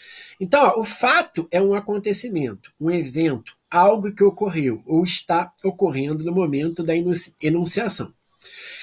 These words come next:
Nos discursos informativos e descritivos, explora-se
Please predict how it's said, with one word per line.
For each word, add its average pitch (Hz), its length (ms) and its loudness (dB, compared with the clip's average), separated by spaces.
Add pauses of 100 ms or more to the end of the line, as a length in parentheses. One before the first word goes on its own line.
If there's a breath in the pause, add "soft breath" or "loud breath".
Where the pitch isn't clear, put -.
(160 loud breath)
Nos 302 240 4
discursos 240 640 0
informativos 151 760 -2
e 135 60 -8
descritivos, 127 840 -4
explora-se 175 840 2